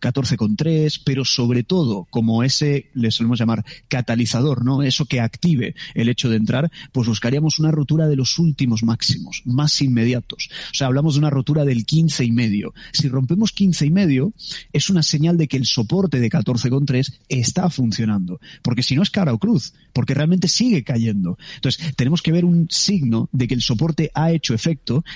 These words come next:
y ese signo de que ha hecho efecto es que rompa quince y medio, que fueron los últimos máximos decrecientes. Y eso lo combinamos con todo ese soporte primario dinámico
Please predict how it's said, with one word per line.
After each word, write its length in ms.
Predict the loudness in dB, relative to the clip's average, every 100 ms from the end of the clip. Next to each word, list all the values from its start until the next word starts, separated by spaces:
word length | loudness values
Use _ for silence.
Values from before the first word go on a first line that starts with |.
| -4
y 140 | 0
ese 160 | 0 0
signo 320 | 0 2 2
de 120 | 0
que 60 | 0
ha 60 |
hecho 120 | -2
efecto 300 | 0 0 0
es 100 | -2 -2 -8
que 120 | -2 0
rompa 460 | 2 0 0 -2 -2
quince 500 | 0 0 2 0 0 2
y 100 | 2
medio, 380 | 2 0 -4 -4
que 100 | -4
fueron 320 | -2 0 2
los 220 | 0 0
últimos 500 | 0 2 2 2 0 -4 -14 -4
máximos 460 | -2 0 0 0 2
decrecientes. 640 | 2 0 0 -2 -4 -8 -6
Y 100 | -2
eso 160 | 0 0
lo 100 | 0
combinamos 520 | 2 2 2 2 0
con 160 | 0 0
todo 120 | 0
ese 140 | 0
soporte 460 | 0 -2 0 0 0
primario 420 | 0 2 2 2
dinámico 540 | 2 2 2 0 -2